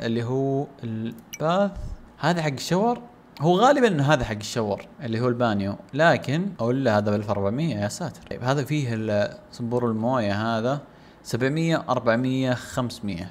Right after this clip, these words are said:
فانا احس هذا اربع نجوم كويس. خلونا نشتري هذا الشيء لانه لازم.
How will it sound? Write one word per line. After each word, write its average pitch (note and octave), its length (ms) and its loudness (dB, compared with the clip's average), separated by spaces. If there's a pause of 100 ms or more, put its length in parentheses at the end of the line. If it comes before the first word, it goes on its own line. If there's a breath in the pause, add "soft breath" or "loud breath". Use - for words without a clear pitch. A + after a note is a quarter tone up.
(140)
فانا C3 180 4
احس D3 280 0
هذا D3 180 6
اربع A#2+ 240 2
نجوم D3 340 -2 (120)
كويس. C#3+ 680 -4 (1800)
خلونا D#3+ 560 2 (160)
نشتري A#2+ 320 -2
هذا A2 120 2
الشيء G#2 300 -6 (240)
لانه A#2+ 240 0
لازم. G2+ 340 2